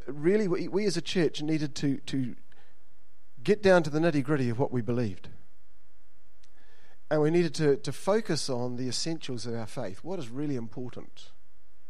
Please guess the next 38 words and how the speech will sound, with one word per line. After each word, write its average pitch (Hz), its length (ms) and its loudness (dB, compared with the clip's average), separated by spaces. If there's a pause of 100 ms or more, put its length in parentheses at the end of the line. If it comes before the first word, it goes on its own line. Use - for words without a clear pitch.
(580)
What's - 220 -4
important 156 460 0
to 131 120 -2
us 123 160 0
as 120 100 -4
Christians? 104 500 -4
Now, 127 80 -4
none 151 260 -2
of 123 120 -2
this 120 200 -4
is 113 120 -2
on 117 140 0
the 110 60 -2
PowerPoint 113 560 -2
yet. 123 240 -2
I'm 117 160 -4
just 110 180 -4
talking. 110 440 -4
I 107 80 -4
haven't 113 160 -4
got 113 180 -4
into 107 180 -4
my 107 120 -4
notes 107 360 -4
yet. 113 200 -4
So 110 80 -4
if 98 40 -4
you're 110 60 -4
trying 143 220 -2
to 127 60 -4
find 127 280 -2
where 127 200 0
I'm 120 140 -2
up - 140 -4
to 123 140 -2
in 120 80 -2
those 107 200 -2
notes, 123 420 -2